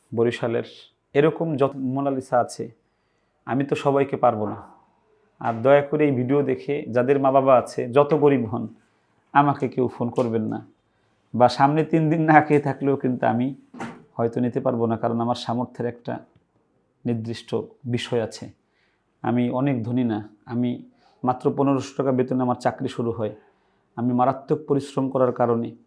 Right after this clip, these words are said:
আজকে আল্লাহ আমাকে একটু ভালো রেখেছে, যার জন্য আমি পঞ্চাশ জন, ষাট জন এতিম আমি লালন পালন করতে পারি। তো আপনারা সবাই আমাকে দোয়া দিবেন, আমি যেন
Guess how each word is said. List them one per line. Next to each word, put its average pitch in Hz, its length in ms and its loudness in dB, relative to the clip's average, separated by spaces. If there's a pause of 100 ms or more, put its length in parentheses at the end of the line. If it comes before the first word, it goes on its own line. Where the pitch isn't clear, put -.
(500)
আজকে - 260 -8
আল্লাহ 113 200 -2
আমাকে 127 200 -4
একটু 135 180 -8
ভালো 117 200 0
রেখেছে, 117 380 -4
যার 113 180 -2
জন্য 113 240 -6
আমি 117 120 -6
পঞ্চাশ 113 380 -8
জন, 110 180 -8
ষাট 110 280 -8
জন 110 140 -6
এতিম 107 280 -6
আমি 107 160 -6 (540)
লালন 117 200 2
পালন 120 260 -2
করতে 113 300 -8
পারি। 104 300 -6 (600)
তো 117 340 -2 (440)
আপনারা 123 300 -2
সবাই 120 540 0 (480)
আমাকে 117 540 -4
দোয়া 123 280 6
দিবেন, 120 280 0
আমি 123 200 -2
যেন 120 260 -2